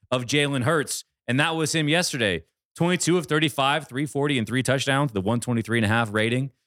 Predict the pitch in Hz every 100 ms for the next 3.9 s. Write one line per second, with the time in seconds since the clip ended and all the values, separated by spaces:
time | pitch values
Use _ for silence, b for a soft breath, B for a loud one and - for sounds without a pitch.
0 | _ _ _ - 160 135 95 131 160 185
1 | - - _ _ 160 143 117 120 120 104
2 | 151 165 107 117 101 120 110 131 127 143
3 | 107 - _ _ - 214 214 180 175